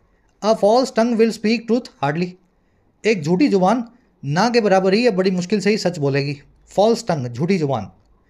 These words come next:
तो ना के बराबर सच बोलेगी तो हार्डली वर्ड ठीक है, हार्डली वर्ड तो ठीक है, लेकिन इसकी दिक्कत ये है ये वर्ड आएगा वर्ब से पहले, तो will hardly speak truth,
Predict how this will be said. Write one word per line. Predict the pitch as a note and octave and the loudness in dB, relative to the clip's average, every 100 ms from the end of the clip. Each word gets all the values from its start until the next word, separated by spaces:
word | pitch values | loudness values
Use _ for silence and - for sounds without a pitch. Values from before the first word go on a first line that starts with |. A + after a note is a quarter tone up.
| _ _ - | _ _ -4
तो | |
ना | F3+ E3 G#3 | -2 0 0
के | G#3+ | 2
बराबर | G#3 F#3+ G3 | 2 2 0
सच | G3 F3 | -4 -2
बोलेगी | E3+ F3 F3+ G3+ | 0 0 0 -2
तो | G3 | -2
हार्डली | C3+ D3 E3 | -2 -2 0
वर्ड | D#3 D#3+ D#3 | 0 0 -2
ठीक | F#3 | -2
है, | G3+ A#2 - _ _ _ | 0 -2 -8 _ _ _
हार्डली | B2+ D3+ | -6 -4
वर्ड | D#3 D#3 D3+ | 0 0 0
तो | |
ठीक | D3 F#3 | -4 -2
है, | F#3+ A#2 - _ _ | -2 -4 -8 _ _
लेकिन | C#3+ E3 | -8 -6
इसकी | D#3 E3 | -6 -6
दिक्कत | D3 D3+ D#3 | -4 -2 -2
ये | D#3 F3 | 0 0
है | |
ये | G#3 E3+ | 0 -2
वर्ड | C#3+ D#3+ D3+ | 0 0 2
आएगा | C#3 F#3 B3 - - _ _ _ B2+ | 0 0 -2 -6 -20 _ _ _ -2
वर्ब | F3+ A3 | 0 0
से | - | -2
पहले, | D#3+ G#2+ G2+ - _ _ _ _ | -6 -8 -10 -16 _ _ _ _
तो | F#3+ | -4
will | D3 A3 A3+ C4+ C4+ - _ _ - | 0 2 4 2 0 -8 _ _ -4
hardly | E3 G#3 A#3+ - | -2 0 -2 -2
speak | E3+ | -6
truth, | - B2+ - | -6 -14 -16